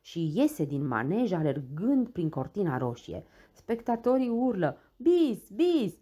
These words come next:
însă Fulgeraș aleargă fără oprire spre Fulgușor.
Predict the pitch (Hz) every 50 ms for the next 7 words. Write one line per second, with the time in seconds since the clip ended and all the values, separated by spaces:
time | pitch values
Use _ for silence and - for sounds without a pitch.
0 | _ _ _ _ - 156 156 - 160 156 - - 160 156 160 160 165 214 247 262
1 | 262 - - 180 190 214 247 277 294 269 233 269 240 - - - - - - 320
2 | 339 302 247 202 190 - - - 294 302 311 311 294 294 - - - 294 277 -
3 | - - 285 262 247 - 262 - - - 320 302 226 139 - -